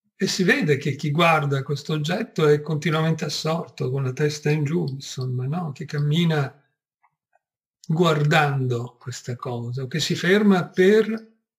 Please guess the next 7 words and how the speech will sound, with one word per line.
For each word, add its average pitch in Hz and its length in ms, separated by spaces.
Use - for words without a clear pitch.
usare 175 540
questa 147 340
cosa, 123 420
che 196 160
è 196 80
continuamente 196 720
interrotto 175 1080